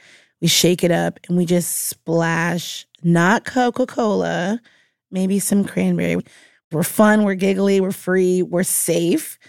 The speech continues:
We're sharing this, we're laughing, and we just, like,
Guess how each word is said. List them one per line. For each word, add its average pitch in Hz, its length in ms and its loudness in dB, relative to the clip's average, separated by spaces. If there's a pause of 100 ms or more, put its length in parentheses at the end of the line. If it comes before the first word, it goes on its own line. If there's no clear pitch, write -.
(320)
We're 208 120 4
sharing 196 500 2
this, 190 300 -2
we're 175 120 -4
laughing, 170 600 0
and 165 140 -2
we 180 140 2
just, 180 280 -2
like, 160 240 0